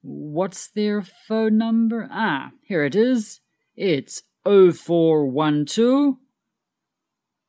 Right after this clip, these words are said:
one five nine, oh seven four three.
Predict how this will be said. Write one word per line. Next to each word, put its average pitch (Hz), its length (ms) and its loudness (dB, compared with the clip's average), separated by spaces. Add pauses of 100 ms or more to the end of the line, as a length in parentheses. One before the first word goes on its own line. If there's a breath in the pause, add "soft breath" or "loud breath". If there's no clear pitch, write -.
(140)
one 175 400 -2
five 143 420 -2
nine, 254 640 2 (600)
oh 156 520 2
seven 254 720 0 (520)
four 208 240 2
three. 139 560 -6